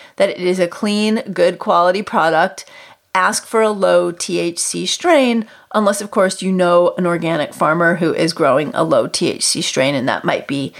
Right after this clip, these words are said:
the exception. Another interesting approach for it, for reducing the inflammation associated with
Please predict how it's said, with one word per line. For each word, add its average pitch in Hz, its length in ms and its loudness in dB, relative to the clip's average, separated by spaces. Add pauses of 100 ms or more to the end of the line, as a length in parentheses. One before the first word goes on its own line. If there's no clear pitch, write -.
(140)
the 180 100 2
exception. - 680 -2 (1300)
Another 254 340 4 (160)
interesting 247 400 0
approach 233 400 0
for - 240 0
it, - 260 -4
for 208 160 -2
reducing 220 680 0
the 220 180 0
inflammation 208 760 0
associated 202 680 0
with 185 220 -4